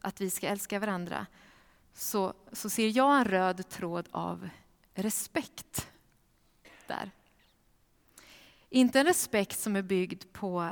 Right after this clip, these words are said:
rädsla och otrygghet, utan en respekt som låter den andre i gemenskapen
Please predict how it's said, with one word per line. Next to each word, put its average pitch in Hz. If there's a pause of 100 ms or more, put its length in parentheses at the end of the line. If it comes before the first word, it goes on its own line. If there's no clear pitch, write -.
(120)
rädsla 190
och -
otrygghet, -
utan 202
en 208
respekt 202
som 185
låter 170
den 180
andre 214 (580)
i 202
gemenskapen 185